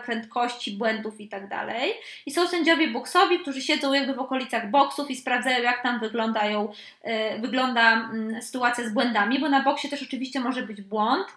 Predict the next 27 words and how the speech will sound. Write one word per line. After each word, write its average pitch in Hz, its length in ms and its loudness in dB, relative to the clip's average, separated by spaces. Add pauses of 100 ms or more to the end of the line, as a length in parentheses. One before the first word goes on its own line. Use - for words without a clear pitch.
(320)
Na 262 80 0
przykład 269 320 0
jeśli 254 260 -6
piesek, 277 500 0
e, 233 280 0
nie 233 260 0
pobierze 269 360 2
piłki 254 340 -4
z 202 40 -6
boksu 269 420 2 (420)
lub 285 240 0
na 285 100 2
przykład 277 400 0
nie 254 140 2
uruchomi 277 480 2
mechanizmu, 262 580 2
a 247 100 0
piłka 277 320 -2
sama 247 280 0
wypadnie. 220 520 0 (240)
Bo 208 100 -10
piesek 285 380 -2
odbijając 262 640 4
się 277 120 0
powinien 262 460 0 (100)
uruchomić 254 500 0
mechanizm 262 520 0